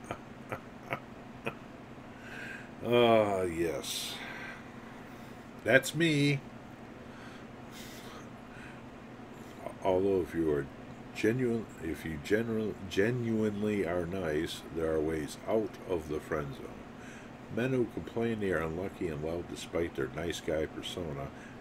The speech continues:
may have a sinister agenda. Oh, yeah. Okay. So, you ever watch these crime shows like, uh, I Almost Got Away With It?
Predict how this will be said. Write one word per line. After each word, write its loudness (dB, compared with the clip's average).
may 0
have 0
a -4
sinister -4
agenda. -6
Oh, 8
yeah. 6
Okay. 4
So, 4
you 4
ever 6
watch 2
these -4
crime 0
shows 2
like, 0
uh, -4
I 2
Almost 0
Got 2
Away 2
With -2
It? 4